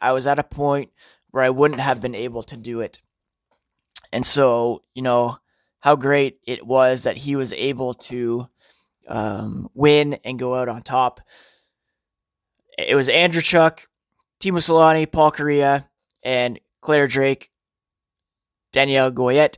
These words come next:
and Jeremy Jacobs were also inducted that year. Uh, so that was really cool for me to be able to, uh,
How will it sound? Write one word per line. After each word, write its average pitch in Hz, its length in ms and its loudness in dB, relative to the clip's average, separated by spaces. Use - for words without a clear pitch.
and 113 160 -10
Jeremy 120 340 -6
Jacobs 123 520 -8
were 110 120 -4
also 107 480 -4
inducted 110 440 -8
that 98 200 -4
year. 92 280 -8
Uh, 120 200 0
so 139 140 0
that 156 120 8
was 170 140 2
really 147 220 2
cool 147 240 0
for 131 140 -8
me 131 220 -4
to 127 160 -10
be 120 180 -4
able 127 260 -4
to, 117 480 -6
uh, 101 420 -12